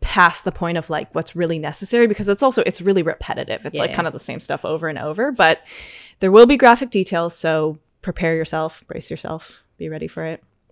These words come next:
Speaker 1: Be ready. <laughs> Okay, it won't be as bad. No one's arm is getting cut off. It won't be as, <laughs> it won't be as graphic as that.
Speaker 2: Cool.
Speaker 1: That's our benchmark for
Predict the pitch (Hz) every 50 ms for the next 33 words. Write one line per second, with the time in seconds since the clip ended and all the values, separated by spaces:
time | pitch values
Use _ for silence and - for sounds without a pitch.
0 | _ _ _ _ _ _ _ _ - - 202 180 175 175 185 233 240 262 226 -
1 | - - _ _ - - - - - 508 466 381 - _ - - - 254 294 196
2 | 175 160 - - 254 277 277 320 - 359 269 294 220 - 196 165 151 160 180 185
3 | 208 220 175 170 170 165 160 160 156 - - 156 151 147 156 156 - - - -
4 | - - - - - 156 147 160 - - 160 165 - - - 214 240 240 - -
5 | 359 302 - 233 214 214 247 226 208 190 - - 208 190 208 180 170 - - -
6 | - - 165 156 160 - 160 196 202 - _ _ - - - 131 131 127 - _
7 | _ _ - 180 180 - 180 175 170 165 165 165 156 - _ _ _ - - -
8 | - - - - - - - - - - - 180